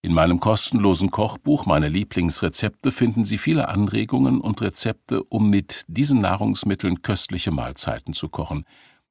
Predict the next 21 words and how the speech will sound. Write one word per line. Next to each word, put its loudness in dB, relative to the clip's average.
Sie -4
finden 2
es -2
unter -2
dem 0
Link 0
penguin 0
punkt -2
de -2
slash -6
Bauhofer. -6
Diese 2
Algenarten 4
tragen 2
durch 0
ihren 0
hohen 2
Gehalt 0
an 2
sekundären 0
Pflanzensubstanzen, -2